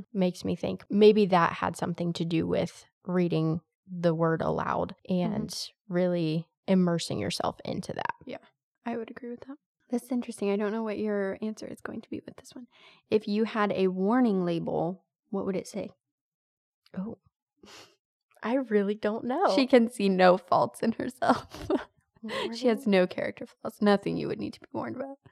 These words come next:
Speaker 1: Oh, oh, okay. Well, I was thinking more like I would hope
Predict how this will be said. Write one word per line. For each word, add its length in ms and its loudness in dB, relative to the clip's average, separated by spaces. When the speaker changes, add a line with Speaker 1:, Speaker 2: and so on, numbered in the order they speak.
Speaker 1:
Oh, 460 6
oh, 480 -6
okay. 300 -14
Well, 160 8
I 120 8
was 200 4
thinking 360 0
more 280 2
like 300 0
I 100 6
would 160 2
hope 420 2